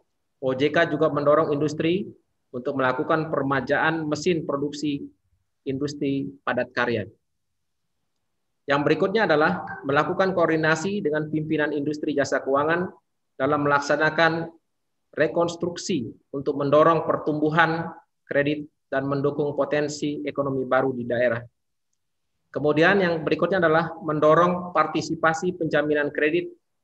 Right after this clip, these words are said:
oleh bank di daerah. Yang berikutnya adalah monitoring implementasi kebijakan pemulihan ekonomi nasional yang melibatkan pemerintah daerah. Yang terakhir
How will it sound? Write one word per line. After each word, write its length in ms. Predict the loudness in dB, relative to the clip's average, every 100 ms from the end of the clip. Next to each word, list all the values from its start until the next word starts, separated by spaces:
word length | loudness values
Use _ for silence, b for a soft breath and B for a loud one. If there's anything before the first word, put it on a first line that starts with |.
| _ -6
oleh 240 | -2 0 4
bank 560 | 4 4 2 -4 -10
di 160 | -6 -2
daerah. 400 | 2 2 0 -4 _ _ _ _ _ _ _ _ _ _ _ _ -6
Yang 160 | -2
berikutnya 320 | -2 0 0
adalah 480 | 2 4 4 2 -6 -14 -18 _ _ -4
monitoring 560 | 2 2 4 4 4 0
implementasi 680 | 0 0 0 2 0 0
kebijakan 800 | -4 -4 -2 2 2 2 -2 -4 -10 -12 -6
pemulihan 440 | -2 0 2 2 0
ekonomi 360 | 0 0 0 0
nasional 640 | 0 0 0 0 0 -8 _ _ _ _ _
yang 160 | -6 -2
melibatkan 800 | -2 0 -2 -2 -2 -2 -2 -6 -16 _ _ _ -6
pemerintah 480 | -4 -2 -2 -2 -2
daerah. 360 | -2 0 -2 -4 -10 _ _ _ _ _ -6
Yang 160 | -4 0
terakhir 300 | 0 2 4